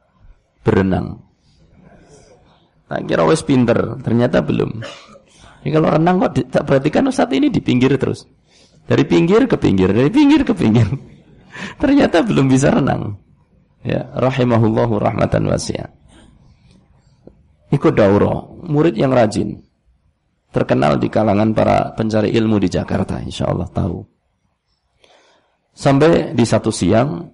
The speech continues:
saatnya Ustadz-Ustadz selesai istirahat, sekitar jam dua siang, beliau izin ke teman kamarnya untuk keluar. "Afan, saya mau keluar sebentar." Dia nggak memberitahu kemana keluarnya.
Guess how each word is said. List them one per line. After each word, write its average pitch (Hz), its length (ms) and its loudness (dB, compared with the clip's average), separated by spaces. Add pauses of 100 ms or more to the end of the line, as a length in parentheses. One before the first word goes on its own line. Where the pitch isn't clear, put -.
(160)
saatnya 107 580 -4
Ustadz-Ustadz - 840 -4
selesai 104 640 -2
istirahat, 98 580 -2 (960)
sekitar 147 460 -4
jam 110 160 0
dua 98 240 2
siang, 110 480 -2 (720)
beliau 135 260 2
izin 139 380 2
ke - 80 -4
teman 90 560 -2 (300)
kamarnya 92 500 0
untuk 110 300 -6
keluar. 98 480 0 (560)
"Afan, 107 320 -2
saya 104 160 0
mau 107 160 0
keluar 104 320 0
sebentar." 92 640 -4
Dia 147 180 0
nggak 135 180 2
memberitahu 117 680 2
kemana 107 320 0
keluarnya. 104 560 -2